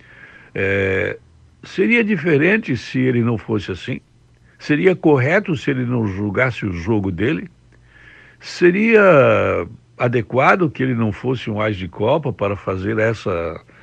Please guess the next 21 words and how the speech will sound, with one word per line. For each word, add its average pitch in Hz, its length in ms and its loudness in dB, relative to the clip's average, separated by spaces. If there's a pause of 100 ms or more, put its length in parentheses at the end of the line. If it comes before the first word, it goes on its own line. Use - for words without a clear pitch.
(220)
eh, 85 260 -10 (640)
plantação 139 880 0
de 101 240 -4
emendas, 104 760 0 (640)
eh, 95 180 -8
que 117 200 -6
vão 135 200 0
chegar 127 520 0
na 117 320 2
mesa 120 360 2
dos 107 200 -2
prefeitos, 135 920 0
que 131 200 -6
vão 123 200 0
beneficiar 120 1000 -2 (420)
as 107 200 -4
eleições 113 540 -2
do 113 80 -4
ano 107 100 -4
que 95 100 -10
vem 117 480 -4